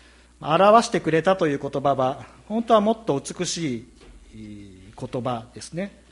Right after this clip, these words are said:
美しい意味の言葉です。花が咲く、開花する、そういう意味の言葉です。再び芽生えてくれたことを、あるいは蘇ってくれたことを、まあ、そういうふうに訳している日本語の聖書もあります。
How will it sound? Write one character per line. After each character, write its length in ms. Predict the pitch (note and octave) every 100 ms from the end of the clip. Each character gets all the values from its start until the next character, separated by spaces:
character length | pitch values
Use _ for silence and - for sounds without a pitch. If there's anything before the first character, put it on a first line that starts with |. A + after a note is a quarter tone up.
| _ _ _ _ - -
美 80 | D#3
し 160 | C#3+ D3+
い 40 |
意 40 | D3+
味 80 |
の 100 | B2+
言 240 | A2+ A2+ A#2+
葉 120 | A#2
で 100 | A2
す。 240 | - - - - - - -
花 300 | - D#3+ F#3
が 120 | D3+
咲 240 | C3+ B2+ -
く、 140 | F3
開 280 | F3+ - F3+
花 140 | D#3 B2
す 180 | -
る、 140 | C3 F#3 - - D3
そ 180 | A#2+ G3
う 40 | F#3
い 60 |
う 40 | F3
意 100 | E3
味 80 |
の 100 | B2
言 240 | A2+ A#2 A2+
葉 120 | A2+
で 80 | G#2+
す。 220 | - - - - - - - _ _ _ _ _ _
再 360 | - D#3+ D3+ D3+
び 100 | G#3+
芽 120 | E3
生 200 | E3 F#3
え 40 | D#3
て 120 | C#3
く 100 | C#3
れ 120 | C#3
た 140 | C#3
こ 120 | C3+ C#3
と 160 | F#3
を、 260 | D3+ B2+ - - - - -
あ 60 |
る 80 | G3+
い 60 | G3+
は 320 | E3+ D#3+ - - - - _ _
蘇 80 | D3+
っ 360 | F3+ F#3+ G3+ F#3
て 100 | D3+
く 100 | -
れ 80 | D3+
た 140 | D3
こ 100 | D3
と 160 | - F#3
を、 240 | C3+ A#2 -
ま 100 | E3
あ、 20 |
そ 140 | D3+ A3
う 40 |
い 20 |
う 40 | A3
ふ 40 |
う 60 | G#3
に 280 | C3+ A#2 -
訳 220 | C3 -
し 80 | B2+
て 140 | -
い 100 | D#3
る 100 | D#3
日 120 | D3+ C3
本 160 | C#3
語 100 | C3
の 100 | F3+
聖 220 | - D3+
書 160 | A#2+ C#3+
も 180 | D3 A#2+
あ 60 |
り 100 | A2+
ま 120 | A2 A#2
す。 220 | -